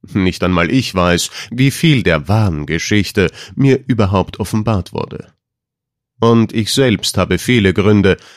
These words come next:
aus denen ich nicht weiter nachzuforschen wünsche. Denn meine Verbindung in diesem Vorfall ist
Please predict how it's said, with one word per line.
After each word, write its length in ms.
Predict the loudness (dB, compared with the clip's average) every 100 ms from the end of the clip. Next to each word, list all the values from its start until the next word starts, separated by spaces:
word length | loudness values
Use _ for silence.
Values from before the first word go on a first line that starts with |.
| _ _ _
aus 380 | 0 0 0 -2
denen 320 | 0 2 2
ich 180 | 0 0
nicht 800 | 0 0 -2 -12 -20 -20 -20 _
weiter 380 | -4 -4 -4 -8
nachzuforschen 840 | -10 -10 -10 -8 -8 -8 -8 -8
wünsche. 380 | -8 -12 -12 -14 -18 _ _ _ _ _ _ _ _ _ -2
Denn 220 | 2 4
meine 340 | 2 2 2 0
Verbindung 560 | -2 -4 0 0 0
in 160 | 0 -2
diesem 380 | -2 0 0 0
Vorfall 560 | 2 2 2 2 2 0 -10 -20 -20 _ _
ist 340 | -2 0 -6